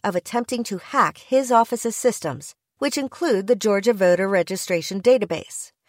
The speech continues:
Six months later, the D H S Inspector General concluded that the allegations were unfounded.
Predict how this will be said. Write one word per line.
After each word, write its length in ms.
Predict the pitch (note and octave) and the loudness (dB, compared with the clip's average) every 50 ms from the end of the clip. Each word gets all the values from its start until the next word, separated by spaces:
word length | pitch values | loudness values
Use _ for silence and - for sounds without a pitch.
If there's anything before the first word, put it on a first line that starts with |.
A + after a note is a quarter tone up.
| _ _ _ _ _ _ _ | _ _ _ _ _ _ _
Six 400 | - - - A#3+ A#3+ - - A#3 | -8 2 2 2 2 2 0 0
months 280 | A#3+ A#3+ A#3+ - - | 2 0 0 0 2
later, 420 | C4+ C#4 C4 G3+ E3 D3+ D#3+ - _ _ | 6 6 6 6 4 0 -4 -8 _ _
the 100 | - F3+ | -4 -4
D 300 | D3+ D3+ G3 G#3+ A#3 A#3+ A#3 | -4 -2 -4 0 2 2 2
H 220 | A3+ A#3 - - | 2 0 0 2
S 200 | A#3 A3+ A3+ - | 2 2 2 0
Inspector 520 | G3+ F3+ E3+ - - A#3 A#3 - - G#3+ G3+ | -6 -6 -6 -4 -2 -2 -2 0 -2 -6 -4
General 400 | - A#3+ B3 C4 B3+ C4+ C4+ C4 | 0 2 2 2 2 0 -2 -2
concluded 640 | - G#3+ F#3+ - - - D4 D4 C#4+ D4 D4 - | -2 -6 -6 -6 -6 -6 -6 -4 -4 -4 -4 -2
that 160 | - F#3 F3 - | -2 -2 -2 -2
the 140 | F3 - | -4 -2
allegations 680 | - F#3+ G3 G#3 G#3 F#3+ G3 F#3 F#3+ - G#3 G3+ G3 F3+ | 0 2 2 2 0 0 -4 -4 -4 -4 -6 -6 -4 -4
were 180 | D#3+ C#3 - - - | -4 -4 -4 -2 0
unfounded. 800 | F3 F#3 G#3 G#3+ - - G3 F3+ F3 D#3+ D#3 C#3+ - - - | 0 0 0 -2 0 0 2 2 2 0 -4 -8 -8 -10 -16